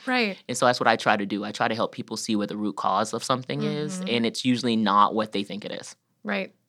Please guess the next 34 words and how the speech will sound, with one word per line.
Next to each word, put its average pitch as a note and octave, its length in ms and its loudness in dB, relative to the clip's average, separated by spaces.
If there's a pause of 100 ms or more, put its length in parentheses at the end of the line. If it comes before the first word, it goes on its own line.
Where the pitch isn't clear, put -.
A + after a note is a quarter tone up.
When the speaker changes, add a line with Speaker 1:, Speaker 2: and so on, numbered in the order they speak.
(240)
Speaker 1:
And C4 140 -2
a - 20 2
Speaker 2:
Mm-hmm. B3 60 0
Speaker 1:
lot A#3 160 4
of C4 80 -6
times B3+ 320 2
I G3+ 80 -2
think A3 260 -4
it's - 440 -2
what G3 280 -4 (160)
you've G3+ 320 -4
learned A3+ 480 -2 (240)
growing A3 200 10
up. - 60 6
Speaker 2:
Absolutely. G3 600 2 (220)
Speaker 1:
Or D3+ 160 8
what A#3 140 8
you A3+ 80 6
saw, A#3 200 8
Speaker 2:
A - 0 -
hundred C4 80 12
percent. G3+ 40 6
Speaker 1:
or F3 40 4
what F3 160 4
you E3+ 60 0
experienced, G3+ 680 2
Speaker 2:
Right. B2 120 8
Speaker 1:
and D2+ 100 2
what E3+ 100 0
was F3+ 200 2
okay E3 340 -8
with E3+ 160 -14
that. D#3+ 180 -10 (120)
Speaker 2:
Right, A#2 280 6